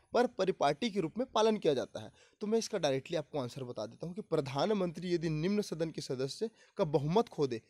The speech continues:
तो उनको अपना त्याग पत्र देना होगा। इस बात को विशेष करके ध्यान रखना, क्योंकि प्रधानमंत्री लोकसभा या आम सभा या निम्न सदन के सदस्य होते हैं, अपना बहुमति खो दिए तो क्या होगा? उनको अपना त्याग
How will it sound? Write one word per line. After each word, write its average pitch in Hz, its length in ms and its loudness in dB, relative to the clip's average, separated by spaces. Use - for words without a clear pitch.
तो 143 60 -4
उनको 135 200 -2
अपना 185 200 -4
त्याग 139 380 -2
पत्र 151 440 -4
देना 156 260 2
होगा। 127 380 0
इस 139 160 -2
बात 131 300 2
को 143 100 -4
विशेष 131 320 -4
करके 143 280 -2
ध्यान 123 240 -4
रखना, 170 240 -6
क्योंकि 208 460 -8
प्रधानमंत्री 160 760 -2
लोकसभा 147 640 -2
या 196 100 4
आम 196 340 0
सभा 160 300 -6
या 180 160 -2
निम्न 170 300 -2
सदन 156 280 -6
के 156 100 -12
सदस्य 151 360 -6
होते 151 200 -8
हैं, 139 100 -14
अपना 262 200 -2
बहुमति 185 480 0
खो 190 220 0
दिए 160 300 -4
तो 202 80 0
क्या 254 120 4
होगा? 170 240 4
उनको 135 200 -2
अपना 208 160 -4
त्याग 165 200 -2